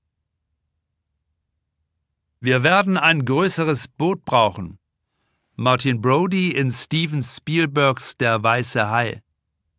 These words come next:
Über dem Wasser liegt ein sommerliches Flirren.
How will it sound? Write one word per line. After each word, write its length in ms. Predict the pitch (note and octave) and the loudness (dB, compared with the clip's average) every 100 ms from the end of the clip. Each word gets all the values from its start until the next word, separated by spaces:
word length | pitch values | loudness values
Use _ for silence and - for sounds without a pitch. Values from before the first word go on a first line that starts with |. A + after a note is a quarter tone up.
| _ _ _ _ _ _ _ _ _ _ _ _ _ _ _ _ _ _ _ _ _ _ _ _ _ _ _ _ _ _ _ _ _ - | _ _ _ _ _ _ _ _ _ _ _ _ _ _ _ _ _ _ _ _ _ _ _ _ _ _ _ _ _ _ _ _ _ 0
Über 200 | F3 F#3+ | 2 4
dem 260 | F3+ C#3+ | 4 4
Wasser 360 | D3+ E3+ G3 E3 | 2 2 2 2
liegt 280 | C#3+ C#3 C#3 | 2 2 2
ein 240 | B2 A#2 | 2 0
sommerliches 640 | A2 C#3 D3 B2 A2 C3 | 2 4 4 2 0 -2
Flirren. 560 | - - B2 C3 A2+ F#2+ | -2 -4 -2 -2 -2 -6